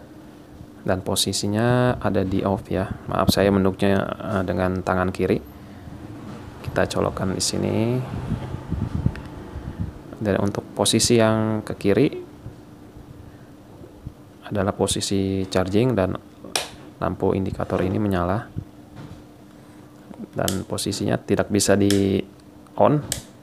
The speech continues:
di inverternya karena sudah di blok di saklarnya itu sendiri.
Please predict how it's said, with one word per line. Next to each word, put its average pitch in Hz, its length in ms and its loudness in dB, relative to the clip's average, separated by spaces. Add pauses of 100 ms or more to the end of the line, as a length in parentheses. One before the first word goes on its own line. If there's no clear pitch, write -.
(180)
di 95 560 0 (160)
inverternya 104 720 2 (560)
karena 98 320 -4
sudah 95 480 0 (240)
di 95 400 4 (2000)
blok 110 240 6 (880)
di 110 160 -2
saklarnya 95 480 0
itu 95 160 -2
sendiri. 95 320 -2